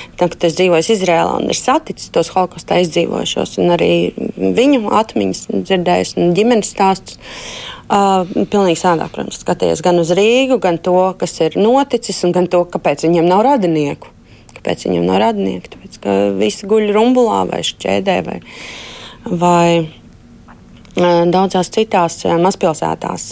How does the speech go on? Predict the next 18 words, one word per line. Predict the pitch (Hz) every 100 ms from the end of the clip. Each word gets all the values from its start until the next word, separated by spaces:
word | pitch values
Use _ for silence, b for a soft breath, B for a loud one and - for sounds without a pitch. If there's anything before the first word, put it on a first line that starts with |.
| -
mežos | 190 190 170 - -
turpat. | - - 160 165 -
Un, | 160 160 165
un, | 254 160 165 160 165 175
un | 160 160
tā, | - 180 180 180
ā, | - - - - - - 165 165 160 165 -
un | 175
tas | 185 202
arī | 180 175 175
liekas | 180 151
diezgan | 180 170 185
neaptveram, | 180 156 - - 180
ka | - 175 185 180 - 175 170 175 - - -
vairāk | 165 180 180 165
nekā | 160 170
deviņdesmit | 175 170 - 175
procenti | 185 190 185 165 170 -